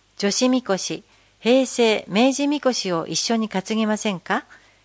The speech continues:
希望する人はご連絡ください。申し込み、玉寄会、斉藤。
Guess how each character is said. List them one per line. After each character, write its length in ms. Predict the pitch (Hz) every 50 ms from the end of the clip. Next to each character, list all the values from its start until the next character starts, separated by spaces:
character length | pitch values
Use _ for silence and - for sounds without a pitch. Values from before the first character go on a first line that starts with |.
| _ _ _ _ _ _
希 120 | - -
望 160 | 196 220 247 240
す 160 | - - 240
る 140 | 220 233 226
人 200 | - - 220 196
は 200 | 202 196 - - - -
ご 100 | - 175
連 200 | 180 220 233 226 226
絡 200 | 226 - - 208
く 100 | - 214
だ 100 | 202 196
さ 180 | 185 - 202 185
い。 120 | 160 - - _ _ _ _ _ _ _ _ _ _ _ _ _ _ _
申 240 | 185 208 240 262 262
し 100 | - -
込 140 | - - 240
み、 260 | 226 220 220 208 - - -
玉 240 | - 196 196 226 254
寄 240 | 262 262 262 240 208
会、 360 | - - 165 160 156 151 165 _ _ _ _
斉 280 | - - - 208 226
藤。 440 | 220 214 - - 190 185 180 175 -